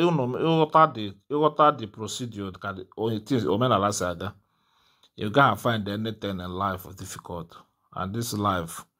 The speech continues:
ọ ga-awụ a very sweet place for you.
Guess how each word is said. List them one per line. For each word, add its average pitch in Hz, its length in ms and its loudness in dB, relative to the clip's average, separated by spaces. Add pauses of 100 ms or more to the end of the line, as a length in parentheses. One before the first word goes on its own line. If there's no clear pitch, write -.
(800)
ọ - 100 -2
ga-awụ 101 260 0
a 92 40 -2
very 98 220 -4
sweet 92 300 -6
place 85 220 -10
for 80 180 -12
you. 67 200 -10